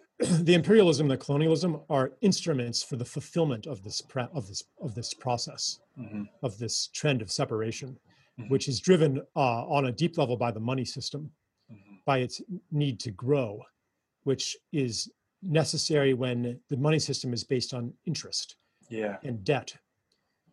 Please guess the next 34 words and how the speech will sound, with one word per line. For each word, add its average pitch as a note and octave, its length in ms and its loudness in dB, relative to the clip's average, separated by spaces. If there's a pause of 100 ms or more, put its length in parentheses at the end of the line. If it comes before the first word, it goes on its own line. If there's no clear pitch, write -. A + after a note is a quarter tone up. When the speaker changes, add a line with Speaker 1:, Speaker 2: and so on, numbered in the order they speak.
(160)
Speaker 1:
So C#3+ 160 -2
that, D#3 400 4
that's F3+ 180 6
what F3+ 120 6
I - 20 6
wrote B2+ 240 4
the - 100 -4
book A#2 220 -2
Sacred C3 300 0
Economics A#2 480 -2 (180)
about. A#2+ 300 -4
That's, C3+ 180 -2
like, B2+ 140 -4
the B2+ 40 -6
main A2+ 200 -2
theme, A2 440 0 (140)
Speaker 2:
Mm-hmm. A2+ 120 -8
Speaker 1:
that, A#2 160 -4 (600)
that B2 200 -4 (160)
part E3+ 260 6
of C3 100 2
our B2 140 2
transition B2+ 640 0
now G#2+ 240 -6
has A2+ 240 -4
to - 100 -8
be A2+ 160 -4
toward A2+ 440 -4 (260)
a E3+ 80 2
different C3 260 -2
kind C3 300 -6
of A2 140 -6
money A#2 180 -4
system A2 440 -10